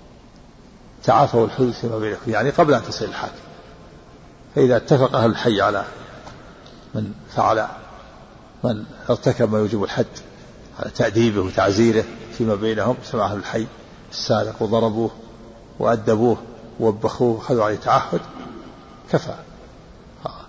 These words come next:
أو الزاني، بشرط أن لا يكون،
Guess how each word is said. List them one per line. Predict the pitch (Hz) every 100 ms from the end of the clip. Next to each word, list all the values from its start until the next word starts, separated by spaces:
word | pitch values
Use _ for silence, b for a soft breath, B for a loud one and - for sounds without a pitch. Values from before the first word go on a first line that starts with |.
| - - - - - - - - - - - - - - - -
أو | 117
الزاني، | 104 117 117 120
بشرط | 151 180 156
أن | 135 123 127
لا | 123 117
يكون، | - 139